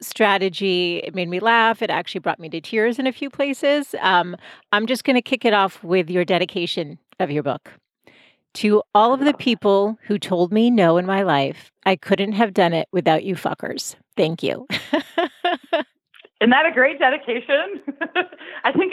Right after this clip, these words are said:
Speaker 2: I think it sets the tone for the book for sure.
Speaker 1: I was just gonna say that it absolutely sets the tone for where this
Speaker 2: <laughs>
Speaker 1: book is going. But you, um,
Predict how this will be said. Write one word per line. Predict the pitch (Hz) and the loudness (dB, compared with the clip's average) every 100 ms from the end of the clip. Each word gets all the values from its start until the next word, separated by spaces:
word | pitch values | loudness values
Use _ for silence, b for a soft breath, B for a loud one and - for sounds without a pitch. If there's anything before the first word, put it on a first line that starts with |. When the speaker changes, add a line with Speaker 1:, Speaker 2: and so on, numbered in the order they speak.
| - | 0
Speaker 2:
I | 277 | 0
think | 269 381 | 0 -4
it | 262 - | -4 -6
sets | 359 - | -12 -12
the | 269 | 0
tone | 277 269 | 2 2
for | 269 226 | 0 -2
the | 208 | 0
book | 202 202 | 2 2
for | - 170 | 0 -4
sure. | - 170 147 - | -2 -6 -4 0
Speaker 1:
I | 381 | 2
was | 403 359 | 2 0
just | - 320 269 - | 0 2 2 0
gonna | 262 240 | 0 0
say | 262 254 | 2 4
that | 226 | 4
it | 208 - - | 0 -2 2
absolutely | 208 208 - 220 202 | 2 2 -4 -4 -4
sets | 254 190 175 | -4 -4 -6
the | 185 202 | -6 -6
tone | 226 208 180 180 | 0 0 0 -4
for | 180 190 190 | -6 -2 -2
where | 220 190 185 | 0 2 2
this | 214 214 | 2 0
Speaker 2:
<laughs> | 202 | 0
Speaker 1:
book | 196 214 | -2 -4
is | 160 | -2
going. | 190 170 165 151 156 170 160 | 0 2 0 -2 -8 -16 -2
But | 196 185 - | 2 2 0
you, | 208 226 254 262 269 - | -2 0 2 4 2 0
um, | - 190 175 165 170 165 180 | 0 2 2 -2 -8 -14 -16